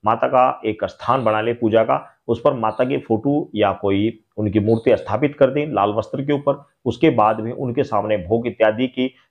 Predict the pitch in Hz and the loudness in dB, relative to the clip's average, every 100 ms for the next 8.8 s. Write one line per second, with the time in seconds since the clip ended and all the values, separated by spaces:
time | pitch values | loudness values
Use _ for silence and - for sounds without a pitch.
0 | 101 110 120 - 123 135 131 - - 127 | 0 2 2 -2 0 0 0 -4 0 2
1 | 151 - _ _ 98 110 110 110 104 117 | 0 -12 _ _ -2 -2 0 0 2 4
2 | 110 113 110 107 107 127 110 117 117 - | 4 4 2 0 2 0 2 2 2 0
3 | 107 107 107 113 104 120 113 107 104 113 | 0 0 0 -2 -2 -2 -6 0 0 2
4 | 110 104 110 117 107 117 110 101 110 98 | 0 0 0 -2 0 -2 -6 -6 -4 -2
5 | 107 - 139 - _ _ 127 135 156 156 | 0 2 0 -2 _ _ 0 0 0 -2
6 | 160 160 _ - 127 - 160 131 95 - | -2 -2 _ 0 2 4 2 0 -2 -12
7 | _ _ _ 110 139 165 160 120 101 101 | _ _ _ 0 2 2 2 0 2 2
8 | 101 107 104 98 92 101 110 | 2 0 0 -2 -2 2 2